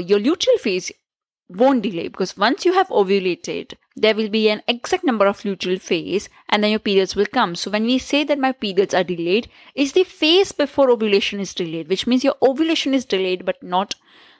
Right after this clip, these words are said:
your periods are delayed. But now it's common for us to say is like, you know, "My periods are delayed."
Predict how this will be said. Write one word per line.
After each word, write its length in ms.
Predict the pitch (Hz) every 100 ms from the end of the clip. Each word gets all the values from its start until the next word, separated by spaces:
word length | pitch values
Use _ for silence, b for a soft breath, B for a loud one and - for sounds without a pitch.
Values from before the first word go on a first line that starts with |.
| b -
your 120 | 208
periods 440 | 220 185 170 -
are 60 | 151
delayed. 380 | - - - - b b _
But 240 | 196 190 - _ -
now 160 | 190 185
it's 160 | -
common 300 | - 214 226
for 140 | - 180
us 160 | 190
to 140 | - 190
say 220 | - 175
is 160 | 165 170
like, 140 | -
you 80 | 175
know, 80 | 180
"My 80 |
periods 360 | 170 160 165 -
are 100 | 165
delayed." 400 | - - -